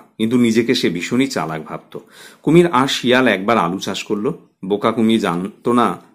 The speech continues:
যে আলু মাটির নিচে হয়। আলুকে গাছের ফল ভেলে, ভেবে কুমির চালাকি করে গাছের আগার দিক চেন-, আহ, দিক নেবে বলেছিল। ফলে শিয়াল সব আলু পেয়ে গেল। এই ঘটনা থেকে শিক্ষা নিয়ে কুমির পরের বার ভাবল যে গোড়ার দিকের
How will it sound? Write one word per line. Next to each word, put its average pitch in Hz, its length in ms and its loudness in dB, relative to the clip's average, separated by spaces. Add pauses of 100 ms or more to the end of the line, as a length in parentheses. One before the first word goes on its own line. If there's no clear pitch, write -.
(100)
যে 107 160 -2
আলু 98 240 0
মাটির 98 300 -2
নিচে 87 260 -6
হয়। 76 180 -12 (280)
আলুকে 139 340 2
গাছের 117 300 0
ফল 113 300 2
ভেলে, 120 340 0 (300)
ভেবে 113 300 4
কুমির 117 300 0
চালাকি 90 380 -4
করে 117 220 0
গাছের 95 300 -4
আগার 92 380 -6
দিক 101 180 -10
চেন-, 82 480 -8
আহ, 85 280 -6
দিক 113 280 -4
নেবে 98 220 -2
বলেছিল। 76 420 -10 (440)
ফলে 160 160 4
শিয়াল 160 280 4
সব 160 200 2
আলু 117 220 4
পেয়ে 113 220 4
গেল। 120 260 2 (200)
এই 113 140 -4
ঘটনা 110 360 0
থেকে 127 240 -4
শিক্ষা 113 300 -4
নিয়ে 120 180 2
কুমির 113 340 -2
পরের 104 260 0
বার 110 180 0
ভাবল 104 400 -2 (340)
যে 117 120 2
গোড়ার 117 360 4
দিকের 127 200 0